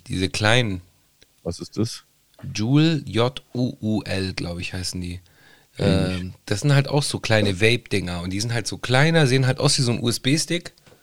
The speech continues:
Speaker 1: Ja, klein und dann haben die halt alle und die gibt's dann halt irgendwie in hundert verschiedenen Farben irgendwie. Das ist halt so
Speaker 2: Hm.
Speaker 1: der, der, der iPod, um jetzt so eine <laughs> Boomer-Referenz zu nehmen, der iPod unter diesen, äh,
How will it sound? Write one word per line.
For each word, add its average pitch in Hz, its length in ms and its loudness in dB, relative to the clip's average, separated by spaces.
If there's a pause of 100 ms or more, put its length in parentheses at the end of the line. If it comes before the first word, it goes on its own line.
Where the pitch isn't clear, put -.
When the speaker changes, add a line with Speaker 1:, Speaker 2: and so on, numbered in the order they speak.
(500)
Speaker 1:
Ja, 110 140 -6
klein 143 300 2
und 139 80 0
dann 104 100 -4
haben 117 100 -4
die 113 80 -2
halt 113 140 0
alle 127 280 0
und 104 100 -6
die 104 100 -8
gibt's 113 160 -4
dann 110 120 2
halt 101 140 -2
irgendwie 107 220 -2
in 95 100 -4
hundert 117 280 2
verschiedenen 101 500 0
Farben 123 380 2
irgendwie. 127 480 -2 (440)
Das 101 140 -2
ist - 60 -2
halt 104 140 4
so 92 80 8
Speaker 2:
Hm. 87 40 6
Speaker 1:
der, 98 180 4
der, 92 560 0 (1500)
der 101 180 -4
iPod, 101 460 2
um 98 160 -2
jetzt 92 160 -2
so 101 60 -2
eine 90 100 -4 (160)
<laughs> - 180 -12
Boomer-Referenz 104 880 4
zu 95 120 -2
nehmen, 92 240 0 (440)
der 101 200 0
iPod 107 420 2
unter 95 240 0
diesen, 87 460 0
äh, 87 580 0